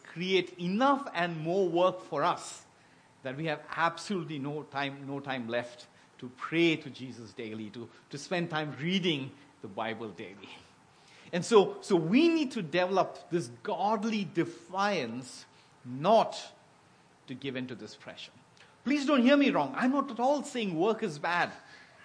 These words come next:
Uh, we, in fact, at New City, we deeply believe that work, uh, is created by God, is instituted by God,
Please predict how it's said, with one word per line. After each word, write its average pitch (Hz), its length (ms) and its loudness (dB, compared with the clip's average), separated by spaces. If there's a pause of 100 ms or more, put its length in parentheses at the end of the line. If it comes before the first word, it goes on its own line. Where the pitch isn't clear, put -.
(120)
Uh, 139 220 -10
we, 175 200 -2
in 170 120 -2
fact, 185 280 0
at 180 60 -6
New 165 140 -2
City, 170 240 -8
we 151 100 -6
deeply 202 540 -2
believe 156 400 -2 (160)
that 139 340 -6
work, 214 400 0 (260)
uh, 143 220 -2
is 165 220 -6
created 247 580 2
by 135 160 0
God, 123 400 -2
is 165 120 -6
instituted 254 680 0
by 131 140 -2
God, 131 280 -4